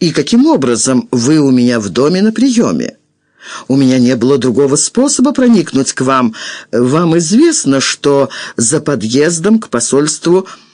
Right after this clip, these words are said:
непрерывно следит полиция. Сегодня у вас сотни людей, все приезжают на автомобилях.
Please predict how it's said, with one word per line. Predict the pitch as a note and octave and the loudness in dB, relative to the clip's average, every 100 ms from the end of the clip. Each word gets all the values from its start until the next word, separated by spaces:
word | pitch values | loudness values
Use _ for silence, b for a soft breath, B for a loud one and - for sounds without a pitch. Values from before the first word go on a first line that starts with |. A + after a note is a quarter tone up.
| B - | B -2
непрерывно | D#3 E3 C3+ C3 B2 E3+ F#3 F#3+ G3 F#3 B B | 0 2 0 0 0 0 2 2 0 -4 B B
следит | - - D3+ C#3+ A2+ D3+ D#3 D#3 | -6 -2 0 0 0 0 0 0
полиция. | G3 A#3 A#3+ A3 - A2+ G2+ - B B | 0 2 2 0 -2 -2 -2 -4 B B
Сегодня | C3 - E3 F3 C#3 A#2+ | -4 0 0 0 0 0
у | |
вас | A#2 - | 0 -2
сотни | F#3 F#3+ D#3 | 0 0 0
людей, | B2+ A2 G2 D3 G3 G2 | 0 0 0 0 0 0
все | F3 - G#3 | -2 -2 -2
приезжают | G#3+ A#2 A2+ A2+ A#2+ A#2 A2+ | 0 0 0 -2 -2 -2 -2
на | B2 | -2
автомобилях. | B2+ - B2 A#2+ C#3+ A3 G3+ F#3+ | -2 -2 0 0 0 2 2 0